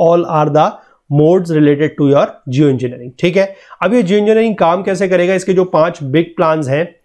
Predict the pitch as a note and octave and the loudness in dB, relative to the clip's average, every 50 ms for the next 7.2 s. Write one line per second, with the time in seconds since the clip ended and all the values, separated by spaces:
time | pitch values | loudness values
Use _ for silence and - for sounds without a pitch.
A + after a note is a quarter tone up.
0 | - B2+ B2 D#3 F3 F3 D#3 D#3 - F3 D#3+ C#3+ C#3+ C#3+ C#3 B2+ B2+ A2 G#2 - | -6 -2 0 2 2 2 0 0 0 -2 -2 0 0 0 0 0 -2 -4 -6 -10
1 | - C3+ C3 D3 C#3+ D3 D#3 D3+ D3+ C#3+ C#3 C#3+ C#3+ C3+ - - A#3+ A#3+ - - | -4 0 0 2 2 2 2 0 0 0 -2 -4 -4 -2 0 -2 -2 -2 -4 -2
2 | C#3 D3+ C#3+ C#3+ D3 C#3 B2+ - B2 A#2+ B2 A#2 - - - E3+ F3 F#3+ F3+ F3 | -2 -2 -2 -2 -2 -4 -4 -4 -8 -10 -10 -16 -8 -4 -2 0 0 0 -2 -2
3 | F#3 - - G#3 F#3+ G#3 G3+ G#3+ G3+ G#3 G3 G3 F#3+ F#3+ G3 F3+ F3 F3 G3 G#3+ | -2 -4 -2 0 0 0 0 0 0 -2 -2 -2 -2 -2 -2 -2 0 0 -2 -4
4 | - - _ - _ _ _ _ - - F3 F#3 F#3+ G3 B3+ A#3+ - - G#3+ G3+ | -6 -8 _ -20 _ _ _ _ -2 0 0 0 0 0 -2 -4 -2 0 0 0
5 | F#3+ F3+ D#3+ D3 C3 - C#3+ C3 B2 B2 - _ _ _ - G3 F3+ - A3 G3+ | 0 0 -2 -2 -2 -4 -4 -4 -6 -8 -12 _ _ _ -8 -6 -2 0 0 0
6 | G3 F#3+ G3 F3+ D#3 D#3 C#3+ D3+ D#3 D3 D3+ D#3 E3 E3 - E3 D#3+ F#3+ G3 G3 | 0 -2 -4 -4 -2 -4 -4 -2 -2 -2 0 0 -2 -2 -4 -2 0 2 2 2
7 | F3 E3 F#3 F#3+ | 2 2 0 0